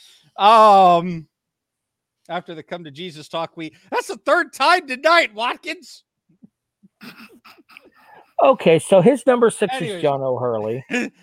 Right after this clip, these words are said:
Speaker 1: So my number six is John O'Hurley, and because we love numbers around here and we like giving numerical grades to shit,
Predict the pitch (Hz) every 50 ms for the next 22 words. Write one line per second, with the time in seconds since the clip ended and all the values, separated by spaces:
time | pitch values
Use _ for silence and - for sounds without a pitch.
0 | _ _ _ - 254 269 294 285 254 262 311 349 359 349 349 359 359 285 - -
1 | 277 269 - - 247 240 196 175 170 202 214 208 214 214 214 208 202 202 185 180
2 | 190 185 180 175 165 165 170 170 165 156 165 156 160 185 180 - 262 277 262 190
3 | 190 214 220 208 190 185 175 147 135 151 156 151 143 143 147 139 - 151 143 135
4 | 139 139 139 135 123 131 143 143 143 147 156 175 202 208 190 - 202 185 170 175
5 | 160 151 156 151 151 151 147 147 139 - 131 120 107 _ _ 143 139 147 151 151
6 | 151 135 131 131 _ _ - 95 - - - - 82 92 -